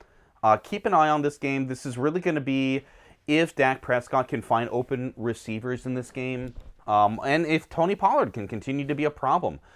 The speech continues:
But if Saquon Barkley gets going, and if Daniel Jones is allowed to run and rush, uh, to get around the edge rushers,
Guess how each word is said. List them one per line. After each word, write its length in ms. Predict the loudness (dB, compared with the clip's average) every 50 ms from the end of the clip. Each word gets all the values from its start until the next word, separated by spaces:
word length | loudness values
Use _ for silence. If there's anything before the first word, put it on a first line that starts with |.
| -20 -20 _ _ _ 4
But 200 | 6 6 6 6
if 100 | 0 -6
Saquon 380 | -4 -4 -4 0 2 2 2 4
Barkley 320 | 2 2 2 0 -4 -4
gets 180 | -4 -4 -6 -2
going, 460 | -2 0 0 0 0 -2 -4 -4 -6
and 160 | -6 -4 -4
if 80 | -4 -4
Daniel 280 | -2 -4 -2 -2 -4
Jones 320 | -4 -2 -4 -4 -4 -4 -6
is 120 | -4 -4
allowed 340 | -2 0 0 0 0 0 -2
to 100 | -4 -4
run 240 | -2 0 -2 -2 -2
and 160 | -4 -2 0
rush, 320 | 2 2 0 0 -4 -4
uh, 220 | 0 0 0 0 -2
to 140 | -4 -8
get 140 | -4 -2 0
around 360 | 0 2 2 0 0 0 -2
the 160 | -4 -4 -6 -6
edge 160 | -6 -4 -4
rushers, 420 | -6 -6 -6 -8 -10 -10 -10 -12